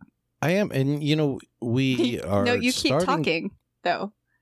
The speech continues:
Speaker 1: We are starting something,
Speaker 2: <laughs>
Speaker 1: and we are, we did not mention the Mueller report at all.
Speaker 2: We didn't. That's <laughs> because it's irrelevant.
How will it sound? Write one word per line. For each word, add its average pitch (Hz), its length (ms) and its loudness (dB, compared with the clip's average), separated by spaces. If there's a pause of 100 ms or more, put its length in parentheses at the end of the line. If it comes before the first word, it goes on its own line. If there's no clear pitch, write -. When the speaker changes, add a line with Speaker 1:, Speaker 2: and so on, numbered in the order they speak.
(260)
Speaker 1:
We 113 140 0
are 117 80 2
starting 175 480 0
something, 120 800 0 (480)
Speaker 2:
<laughs> - 440 -8
Speaker 1:
and 101 560 2
we 135 320 2
are, 131 260 0
we 127 220 0
did 190 180 0
not 110 200 2
mention 113 320 0
the 117 80 4
Mueller 147 540 2
report 76 460 0 (100)
at 85 160 -2
all. 190 520 -2
Speaker 2:
We 277 180 0
didn't. 277 680 0
That's 285 320 -2
<laughs> - 0 -
because - 640 0
it's 349 220 -2
irrelevant. 254 640 0